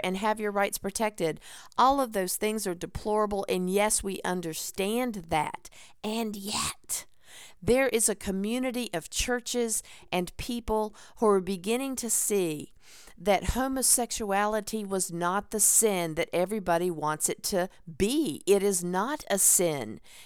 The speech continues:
to be gay. It is not a sin to be in a church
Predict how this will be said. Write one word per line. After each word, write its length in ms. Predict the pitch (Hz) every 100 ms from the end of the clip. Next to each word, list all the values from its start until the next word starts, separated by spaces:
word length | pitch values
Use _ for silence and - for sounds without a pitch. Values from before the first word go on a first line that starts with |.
| -
to 120 | -
be 160 | 185 175
gay. 520 | 151 160 135 80 - - - -
It 160 | 208
is 180 | 220 208
not 360 | 202 202 302 -
a 80 | 214
sin 640 | - - 196 156 123 - - - -
to 120 | -
be 300 | 190 214 202
in 120 | 190
a 60 | 175
church 600 | - - 214 160 - -